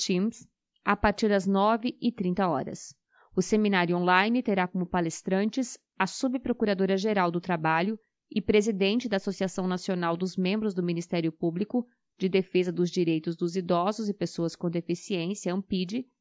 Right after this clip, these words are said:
Maria Aparecida Gurgel, e o presidente do Comitê Brasileiro de Organizações Representativas das Pessoas com Deficiência, C R P D, Moisés Bauer Luiz.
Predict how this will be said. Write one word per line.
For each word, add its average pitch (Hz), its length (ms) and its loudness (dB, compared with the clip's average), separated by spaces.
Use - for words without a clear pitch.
Maria 190 380 4
Aparecida 180 460 2
Gurgel, 190 580 2
e 208 100 2
o 208 40 2
presidente 208 520 2
do 190 120 0
Comitê 196 420 0
Brasileiro 180 680 2
de 175 140 0
Organizações 190 840 0
Representativas 190 880 -2
das 185 140 -4
Pessoas 175 420 -4
com 185 160 -4
Deficiência, 190 840 -4
C - 220 -2
R 175 240 4
P 214 180 2
D, 208 280 2
Moisés 208 560 2
Bauer 175 480 2
Luiz. 202 480 -2